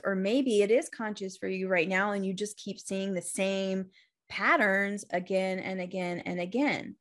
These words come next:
Like the day that I had the gun in my hand, something said, "There is a better way." So that is all that I talk about. There is a better way. If someone, if a woman is seeing this pattern in dating,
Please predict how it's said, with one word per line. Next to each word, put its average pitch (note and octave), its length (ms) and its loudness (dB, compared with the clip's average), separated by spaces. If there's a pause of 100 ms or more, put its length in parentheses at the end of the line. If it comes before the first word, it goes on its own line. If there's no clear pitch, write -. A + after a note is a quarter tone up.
Like G3 240 2
the F#3+ 300 6
day B3+ 460 6
that G#3+ 180 4
I G#3+ 160 4
had C4 260 -2
the C4 80 -8
gun B3+ 180 -4
in C4 80 -2
my B3 140 -2
hand, A3 540 -2 (180)
something B3 360 -2
said, B3+ 340 6
"There G3 140 4
is G#3 160 2
a G3+ 60 0
better G3 260 0
way." G3 320 -2
So F#3+ 160 -2
that G#3 220 0
is A3+ 140 -4 (180)
all G#3 220 0
that A3+ 140 -4
I G3 100 0
talk A3 300 -12
about. F#3+ 240 -6
There F#3+ 140 2
is A3 320 2
a A3 100 0
better F3+ 400 -4
way. F#3 440 0 (240)
If G3+ 240 4
someone, B3 360 -2
if - 160 -6
a G3+ 80 2
woman A3 340 0
is G3 180 -4
seeing G#3+ 360 -4
this F3+ 240 -4
pattern A3 380 0
in F#3 180 -4
dating, F3+ 640 0